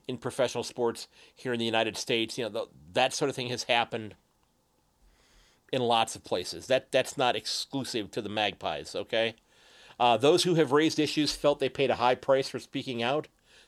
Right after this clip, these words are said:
That could be what happened with Mister Lumumba. Lumumba. Lumumba.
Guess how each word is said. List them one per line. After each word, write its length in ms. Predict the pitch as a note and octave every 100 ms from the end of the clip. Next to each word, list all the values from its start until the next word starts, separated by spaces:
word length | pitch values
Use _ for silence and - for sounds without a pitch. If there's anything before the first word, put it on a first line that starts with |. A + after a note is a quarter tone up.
| _
That 180 | A#2+ A#2
could 160 | B2
be 160 | A2+ A#2+
what 200 | A#2 A2
happened 300 | A#2 A#2 A#2
with 120 | G#2
Mister 200 | A#2 -
Lumumba. 520 | G#2+ G2 B2 C3 C#3+ - -
Lumumba. 500 | B2 B2 B2+ G2 D2 _ _ _ _ _ _ A#2+
Lumumba. 500 | A2+ A2 A2 G2+